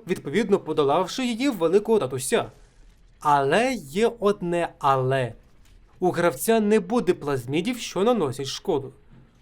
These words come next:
Поступово, проходячи по рівню, гравець здогадається, що від нього вимагається.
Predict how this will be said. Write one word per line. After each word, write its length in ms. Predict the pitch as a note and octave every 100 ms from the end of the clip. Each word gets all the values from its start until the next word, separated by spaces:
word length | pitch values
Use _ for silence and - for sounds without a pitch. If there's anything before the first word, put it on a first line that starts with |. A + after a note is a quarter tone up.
| _
Поступово, 1000 | D4 C4+ - E3 - E3 F#3+ G3 F3+ F3 -
проходячи 540 | - G#3+ D4+ A#3+ - D3+
по 220 | - C3+
рівню, 480 | C#3 A#3 G3 G#3 G3+ - - -
гравець 360 | D#3 A#3 B3+
здогадається, 840 | G3 A#3 A3+ C4 C4+ B3 E3+ - C#3
що 220 | - D#3
від 120 | C#3+
нього 180 | C#3 C3
вимагається. 640 | D3 D3 C3+ A#2+ - E2+